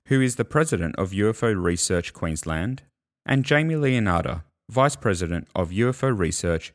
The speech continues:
New South Wales. I'd like to thank all three of them. They were incredibly generous with their time and knowledge.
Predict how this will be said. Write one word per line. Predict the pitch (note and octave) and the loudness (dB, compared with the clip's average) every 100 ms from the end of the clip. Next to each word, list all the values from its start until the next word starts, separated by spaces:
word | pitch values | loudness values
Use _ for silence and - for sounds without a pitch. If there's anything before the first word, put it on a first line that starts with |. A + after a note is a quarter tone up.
| - | -4
New | E2+ | -4
South | - D2+ - | -2 -6 0
Wales. | G2+ A#2+ - - - _ _ _ _ _ _ | 0 0 -4 -10 -20 _ _ _ _ _ _
I'd | C#3+ C#3 | 0 2
like | F3+ | 0
to | - | 0
thank | F#3+ D#3 C3 | -4 -2 0
all | B2 | 0
three | - F#2 F2 | 0 0 0
of | E2+ | -2
them. | A#1+ F#2 - _ _ _ _ | -8 -8 -14 _ _ _ _
They | G#2+ | 2
were | A2+ A2+ | 4 2
incredibly | A2 - B2+ C#3 D#3 D#3+ | 0 -2 -4 -4 -2 -2
generous | C3 F#2+ F#2 F2+ | 0 0 0 -2
with | - F#2+ | -6 -4
their | F#2+ | -2
time | F2 - E2+ E2 F2 | -2 -4 -4 -4 -4
and | - A#2 | -2 0
knowledge. | G2+ F#2+ F2+ - - | 2 0 0 -8 -16